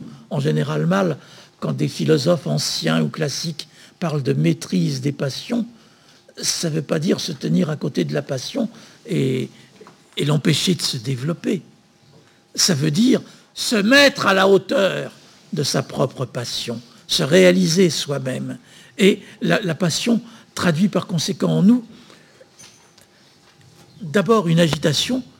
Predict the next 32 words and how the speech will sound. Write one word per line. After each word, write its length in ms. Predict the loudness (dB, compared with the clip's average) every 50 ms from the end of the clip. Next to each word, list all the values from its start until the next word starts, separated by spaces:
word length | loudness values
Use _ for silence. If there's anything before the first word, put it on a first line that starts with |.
| _ _ _ _ _ _ _ 0
mais 160 | 2 2 4
l'exigence, 840 | 4 2 2 2 0 0 0 2 4 4 6 6 6 4 2 0
et 40 | -2
c'est 120 | -4 -4 -4
ça 180 | -2 0 0
notre 260 | 0 0 -2 -4 -4
liberté, 520 | -4 -2 -2 -2 -2 -2 -4 -4 -6 -6 -6 -8 -14 -20 -20 -20 -10 -6
de, 320 | -4 0 2 4 2 2 0 -6 -16 -20 _ -18 -12 -6
de 180 | -2 0 2
maîtriser 840 | 4 4 6 4 4 2 0 0 2 2 4 4 4 4 4 4 2 -2 -10 -20 -20 -16 _
cette 320 | -6 -4 -2 -2 -2 -2 -2
agitation. 600 | -2 -2 -2 -4 -4 -4 -4 -4 -4 -4 -6 -8 -10 -12 -20 -20 -20 -8 -4
Et 60 | -2
c'est 140 | 0 2 2
ça 280 | 2 2 0 0 -2 -4 -8 -18 -20 -20 _ _ _ -12 -12 -12 -12 _ _ 0
qu'analyse 640 | 2 2 2 2 2 2 2 2 2 0 -2 -4 -8 -14 -20 -20 _ -16 -12 -8
superbement, 880 | -6 -4 -4 -4 -2 -2 -2 -2 0 0 2 4 4 6 4 4 2 -4 -12 -20 -20 -20 _ -20 -20 _ _ _ -20 -20 -20 _ _ -20 -8 -4
que 80 | 0
nous 160 | 2 2 2
rappelle 320 | 2 0 -2 -2 -2 -4 -4
superbement 360 | -4 -6 -4 -2 0 0 2
le 120 | 2 0
texte 440 | -2 -4 -6 -6 -6 -6 -6 -10 -10 -10
que 100 | -8 -8
je 160 | -8 -8 -8
vous 240 | -8 -8 -8 -6 -4
ai 40 | -2
mis 240 | -2 0 -2 -2 -4 -8 -16 -20 -16 -12 -10
un 100 | -8 -8
peu 160 | -6 -6 -8
plus 220 | -8 -6 -6 -4
loin 280 | -2 0 0 0 -2